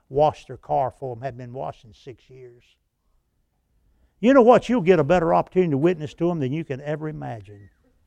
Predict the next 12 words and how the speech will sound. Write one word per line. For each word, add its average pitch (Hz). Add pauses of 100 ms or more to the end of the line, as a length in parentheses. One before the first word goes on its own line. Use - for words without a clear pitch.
(400)
And 110
people 143
will 107
be 127
saved. 117
You 131
know 139
why? 151 (420)
They'll 147
see 151
you're 139
different 123